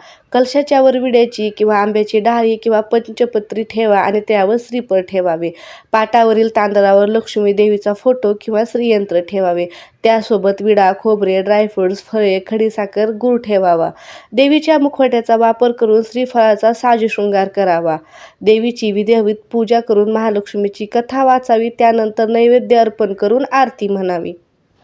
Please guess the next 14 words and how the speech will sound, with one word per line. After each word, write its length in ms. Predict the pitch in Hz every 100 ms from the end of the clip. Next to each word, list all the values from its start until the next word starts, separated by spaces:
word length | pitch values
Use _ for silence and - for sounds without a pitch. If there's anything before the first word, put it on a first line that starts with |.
| _ _ -
मार्गशीर्ष 720 | 240 247 247 269 320 311 294
महिन्यात 380 | 285 262 226
भगवान 480 | 220 226 240 226 226
विष्णू 380 | 254 269 - 233
आणि 300 | 208 202 214
माता 380 | 233 247 240 262
लक्ष्मीची 580 | 262 - 214 220 214 233
आराधना 560 | - 226 233 240 254
करणे 420 | 254 240 220 208 240
शुभ 220 | 262 233
मानले 440 | 208 202 208 196
जाते. 300 | 196 190 190
हे 240 | 202 214 269
व्रत 260 | 262 269